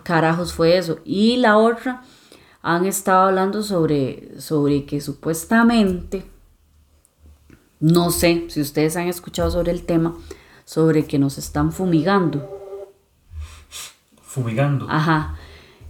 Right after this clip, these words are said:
Speaker 1: Que, este, relacionan lo que es una nube normal, una nube natural, ¿verdad? Acumulación de, ¿verdad? Todo. Y lo que es artificial. Entonces, es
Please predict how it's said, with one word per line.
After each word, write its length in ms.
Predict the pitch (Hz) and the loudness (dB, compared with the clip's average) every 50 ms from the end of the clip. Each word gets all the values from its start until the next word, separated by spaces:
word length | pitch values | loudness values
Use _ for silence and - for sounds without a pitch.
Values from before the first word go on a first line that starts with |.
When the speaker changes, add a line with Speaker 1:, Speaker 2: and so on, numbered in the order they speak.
| - - | -16 -6
Speaker 1:
Que, 680 | - 180 175 175 175 180 190 208 196 165 165 170 170 | -2 0 2 4 4 4 4 4 2 0 0 0 0
este, 800 | 160 165 160 - 160 151 156 156 156 156 156 156 151 151 147 139 135 | -2 -2 -2 0 2 2 4 4 4 4 4 4 2 2 0 0 0
relacionan 600 | 156 165 160 156 151 151 165 170 185 196 208 214 | 0 2 2 2 2 0 0 2 2 2 2 2
lo 140 | 208 202 | 0 -2
que 180 | - 208 208 202 | 0 0 0 2
es 100 | 185 170 | 0 0
una 220 | 180 175 180 190 196 | 0 0 2 2 4
nube 260 | 202 202 208 208 214 | 4 4 4 4 4
normal, 720 | 208 214 208 202 202 208 208 208 220 226 233 226 220 - - - | 2 2 2 2 2 2 2 2 2 2 0 -2 -6 -10 -10 -6
una 220 | 156 170 175 185 | -2 0 2 2
nube 260 | 196 202 208 214 214 | 4 4 4 4 4
natural, 720 | 208 202 190 - - - 156 156 170 170 190 220 233 226 - - - | 4 4 2 0 0 -2 0 2 2 2 2 0 -2 -6 -10 -12 -8
¿verdad? 380 | - 156 147 156 170 180 175 165 | -6 -4 -2 -2 -2 -2 -2 -4
Acumulación 640 | 160 - - 151 151 151 151 147 147 156 160 170 175 | -6 -6 -4 -2 0 0 0 0 0 0 0 0 2
de, 300 | 175 160 143 139 147 147 - | 2 0 0 0 -4 -8 -8
¿verdad? 360 | - 147 135 127 147 156 160 - | -8 -8 -6 -4 -4 -6 -6 -6
Todo. 200 | - 156 - 76 - - - - - - - - - - - - | -2 -2 -2 -2 -2 -4 -10 -16 -18 -20 -20 -20 -20 -16 -4 0
Y 260 | 208 208 214 226 - | 4 4 4 4 4
lo 200 | - 175 160 165 | 2 0 -2 -2
que 200 | - 156 151 151 | 0 0 0 0
es 100 | 156 160 | 0 0
artificial. 880 | 180 175 - - - 170 160 151 151 139 135 170 185 190 196 196 180 165 - - _ _ _ _ _ - - - - - - | -2 -4 -6 -8 -12 -10 -8 -6 -4 -4 -4 -2 0 0 0 0 -2 -4 -10 -16 _ _ _ _ _ -20 -20 -20 -16 -10 -8
Entonces, 440 | 160 160 - 165 170 165 165 - - - | -8 -6 -2 0 0 0 0 -4 -2 0
es 280 | 175 170 170 170 175 | 0 2 2 0 -2